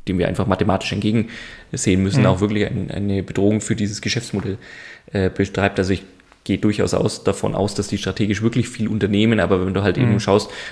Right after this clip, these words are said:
Speaker 1: womit verdient B P heute Großteil des Geld, dann kannst du halt nicht sagen, ja, Beyond Petroleum, sondern ist es halt genau das, Kerosin,
Speaker 2: Mhm.
Speaker 1: äh, Öl, Schweröl, äh, Benzin, Diesel, ne? Das ist das, womit
Speaker 2: Mhm.
Speaker 1: sie ihre Kohle verdienen.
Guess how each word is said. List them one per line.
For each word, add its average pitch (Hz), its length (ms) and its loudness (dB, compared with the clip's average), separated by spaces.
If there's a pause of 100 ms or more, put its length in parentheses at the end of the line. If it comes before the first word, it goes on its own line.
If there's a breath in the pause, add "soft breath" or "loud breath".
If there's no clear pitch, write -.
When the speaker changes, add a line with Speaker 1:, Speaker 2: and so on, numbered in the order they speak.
Speaker 1:
womit 101 240 0
verdient 104 540 -4
B 98 100 2
P 107 280 0
heute 104 260 2
Großteil 104 420 0
des 98 220 2
Geld, 101 200 4
dann 95 220 0
kannst - 280 -6
du 98 40 2
halt 95 100 0
nicht 104 140 -4
sagen, 95 320 2
ja, 90 240 -2
Beyond 117 480 -4
Petroleum, 104 500 2
sondern 98 380 -4
ist 110 140 -2
es 107 100 0
halt 98 160 -4
genau 98 280 0
das, - 260 0 (420 loud breath)
Kerosin, 104 600 0
Speaker 2:
Mhm. - 680 -10
Speaker 1:
äh, 95 400 2
Öl, 101 500 4 (220)
Schweröl, 95 800 2
äh, 95 320 4
Benzin, 104 720 2
Diesel, 104 420 2
ne? 110 240 -2 (320)
Das 113 160 -8
ist 101 160 -6
das, 104 220 -2
womit 131 200 6
Speaker 2:
Mhm. 135 100 4
Speaker 1:
sie 95 160 -2
ihre 98 120 0
Kohle 107 300 0
verdienen. 101 460 0